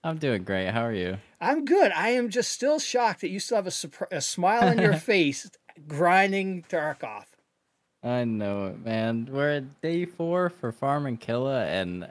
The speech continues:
Speaker 1: it's beating me up. But, you know, we focus on the better <laughs> things.
Speaker 2: Absolutely. Now, how many kill, do you need him eighty times?
Speaker 1: No, it's a hundred.
Speaker 2: A hundred. Oh.
Speaker 1: Yeah, and I'm at forty-nine.
Speaker 2: Okay.
Speaker 1: So.
Speaker 2: All right. Well, tomorrow we'll get fifty.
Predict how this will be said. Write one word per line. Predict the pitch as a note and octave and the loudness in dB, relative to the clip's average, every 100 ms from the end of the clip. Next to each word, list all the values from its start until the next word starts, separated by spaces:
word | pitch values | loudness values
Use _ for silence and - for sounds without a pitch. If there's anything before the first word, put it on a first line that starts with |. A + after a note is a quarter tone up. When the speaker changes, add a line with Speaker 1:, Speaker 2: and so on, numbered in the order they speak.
| - | -6
Speaker 1:
it's | A2 - - - A#2+ - | -6 -6 -14 -16 -12 -2
beating | A2+ G#2+ G2 | 0 0 0
me | F#2+ F2 | -2 -2
up. | E2+ D#2 _ | -4 -6 _
But, | - F2 F2 | -2 0 -2
you | - F#2 | -4 -2
know, | F2+ F#2 G#2 _ - | 0 -2 -6 _ -8
we | G#2+ | -8
focus | - B2+ B2 B2+ - | -2 -2 -2 -4 -2
on | B2 B2 | -2 -2
the | |
better | A2+ G#2 F#2+ F#2 | 0 0 0 -2
<laughs> | |
things. | - A#2+ | 0 2
Speaker 2:
Absolutely. | D3 B2+ D3+ - G3+ F3 F3+ E3+ | 2 2 -2 -2 -2 2 2 2
Now, | D#3 D#3+ E3 | 2 2 2
how | E3 A3 | 0 0
many | C#4 | 2
kill, | C4 - G#3+ | 0 -2 -4
do | D#3+ | 0
you | |
need | G3 G3+ - | -2 -2 -6
him | C#3+ F#3+ - | -10 -10 0
eighty | D#3+ G3+ A#3+ | 2 2 -2
times? | B3 B3+ D4 D4 - - _ _ _ _ _ - | -4 -2 -2 -6 -10 -16 _ _ _ _ _ -2
Speaker 1:
No, | B2+ | 0
it's | A2+ | 2
a | A#2+ | 0
hundred. | A2 C3 C#3+ A2+ F2+ | -2 -2 -2 -2 -2
Speaker 2:
A | - | -2
hundred. | A#2 E3 A#3 A3 C#3 - - | -2 -2 2 2 2 -4 -10
Oh. | D#3 E3 D#3+ C#3+ B2 G#2 _ _ _ _ | -4 0 0 -2 -4 -8 _ _ _ _
Speaker 1:
Yeah, | - - | -20 -16
and | F#2+ G#2+ | -8 -6
I'm | |
at | A#2 G#2 | -4 -6
forty-nine. | - B2+ B2 G#2 F#2 G#2+ G2 C#2+ C2+ - - | -6 -6 -6 -4 -2 -2 -2 -4 -8 -16 -20
Speaker 2:
Okay. | - C3+ B2+ | -6 -2 -2
Speaker 1:
So. | E3+ | 0
Speaker 2:
All | C4 | 2
right. | C4+ A#3+ C4+ - _ _ - | 4 4 0 -10 _ _ -10
Well, | G3+ | -8
tomorrow | - G#3 A3+ | 0 6 6
we'll | A3+ | 6
get | G#3+ A3+ | 4 2
fifty. | - E3+ - B2 - | 4 2 2 -8 -8